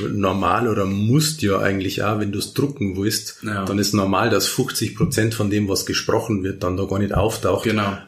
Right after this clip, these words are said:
Speaker 1: Schlicht und einfach, weil es viel zu lang ist.
Speaker 2: Genau.
Speaker 1: Und weil man Nebensätze, die jetzt nicht so hundertprozentig wichtig sind, die lässt man halt dann weg.
Speaker 2: Genau.
Speaker 1: Und das ist auch im Interesse des, des Interviewpartners und der weiß das auch.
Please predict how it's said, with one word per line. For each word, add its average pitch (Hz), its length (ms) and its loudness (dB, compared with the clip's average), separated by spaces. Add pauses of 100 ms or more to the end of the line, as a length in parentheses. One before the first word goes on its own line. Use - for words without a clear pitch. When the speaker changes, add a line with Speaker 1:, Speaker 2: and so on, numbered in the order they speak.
(200)
Speaker 1:
Schlicht 110 320 0
und 101 80 2
einfach, 101 280 2
weil 87 100 2
es - 80 0
viel 104 180 0
zu - 160 2
lang 95 180 0
ist. - 320 -6
Speaker 2:
Genau. 101 320 -2 (540)
Speaker 1:
Und 101 360 0
weil 101 160 4
man 107 320 2
Nebensätze, 113 720 2
die 104 100 -2
jetzt 98 220 -2
nicht 101 140 -2
so 98 260 0
hundertprozentig 113 800 2
wichtig 107 300 -2
sind, 104 180 2
die 95 60 0
lässt - 240 0
man 90 140 -2
halt 92 120 -6
dann 85 140 -6
weg. - 320 -6
Speaker 2:
Genau. 104 320 -2
Speaker 1:
Und 104 140 0
das 101 120 -2
ist 107 120 -2
auch 98 180 2
im 104 140 0
Interesse 101 520 0
des, - 280 -2
des 92 180 -2
Interviewpartners 104 840 0
und 92 160 -2
der 87 120 0
weiß 98 260 0
das 104 180 -2
auch. 101 320 0